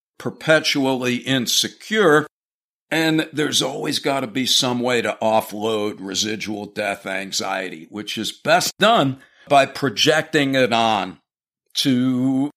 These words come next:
a person or group that you designate as the all-encompassing repository of evil. And we've talked about this, and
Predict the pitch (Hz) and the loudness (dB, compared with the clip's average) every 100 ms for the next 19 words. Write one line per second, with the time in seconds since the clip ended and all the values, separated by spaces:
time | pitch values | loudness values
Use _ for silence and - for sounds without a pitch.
0 | _ - 117 - - 139 127 - 123 117 | _ -6 -6 -4 -2 0 2 2 2 2
1 | 107 85 113 113 104 104 - 101 - 104 | 0 0 2 2 0 -6 -2 -2 0 0
2 | - 92 92 98 90 98 95 101 95 - | 0 -2 -4 -2 -2 -2 -2 -4 -4 -4
3 | 101 95 - 98 92 - 92 87 - - | -4 0 0 0 -6 -6 -4 -2 -4 -4
4 | 98 90 85 - 104 - 120 98 90 85 | -4 -2 -4 -4 -6 -2 0 0 -2 -10
5 | 85 101 135 135 - 127 104 92 101 92 | -6 2 2 2 2 0 0 -2 -4 -4
6 | - 95 - 113 101 | -6 -4 -2 -2 -4